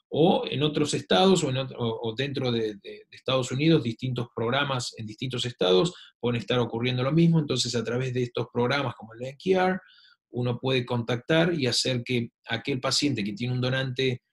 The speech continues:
que no es compatible pueda donarle a usted, y, y su donante que no es compatible con usted puede donarle a esa persona. Entonces se generan distintos entrecruzamientos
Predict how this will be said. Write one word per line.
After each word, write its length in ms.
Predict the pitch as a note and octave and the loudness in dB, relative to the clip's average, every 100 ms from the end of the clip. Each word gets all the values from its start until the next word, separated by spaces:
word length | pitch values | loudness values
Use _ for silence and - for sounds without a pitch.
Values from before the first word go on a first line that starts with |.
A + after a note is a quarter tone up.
| _ _ - | _ _ -6
que 100 | A#2+ | -4
no 60 | |
es 60 | B2+ | -2
compatible 640 | D3+ D3 E3+ G3 G3 F#3 | -2 2 4 6 8 6
pueda 260 | F3+ C3 B2 | 4 2 2
donarle 480 | A#2+ B2 B2 B2 | 2 0 0 0
a 40 | B2+ | -2
usted, 400 | - F3 F#3 F3 - _ _ - _ _ _ - | 0 2 2 -2 -8 _ _ -20 _ _ _ -8
y, 340 | A2+ A2+ G#2 _ | -4 -4 -6 _
y 100 | A#2 | -6
su 260 | - - C#3+ | -4 -2 0
donante 480 | D3 D3+ B2+ A2 | 2 2 0 -4
que 80 | G2+ | -6
no 80 | G#2+ | -8
es 60 | A2+ | -6
compatible 480 | B2 C#3 D#3 F#3 | -4 -2 0 2
con 140 | G#3 G3 | 4 6
usted 260 | F#3+ F#3 | 8 6
puede 260 | F3 D3 C3 | 6 4 4
donarle 480 | B2 B2 B2 B2+ A#2+ | 2 0 0 0 0
a 60 | A#2 | -2
esa 200 | A2+ G#2+ | -2 -4
persona. 360 | G#2+ - - A2 | -8 -10 -12 -12
Entonces 280 | A#2 D3+ D3 | -4 -2 -2
se 100 | D3 | -2
generan 420 | C#3+ D3 C#3 B2+ _ _ _ | 0 0 0 -4 _ _ _
distintos 560 | A2+ - D3 C3 C3 - | -10 -6 -6 -2 -2 -4
entrecruzamientos 1200 | A#2+ A#2+ A#2+ A#2+ A#2+ C#3 D#3 E3 D#3+ F3+ F#3 | -4 -4 -4 -4 -2 -2 2 2 4 2 0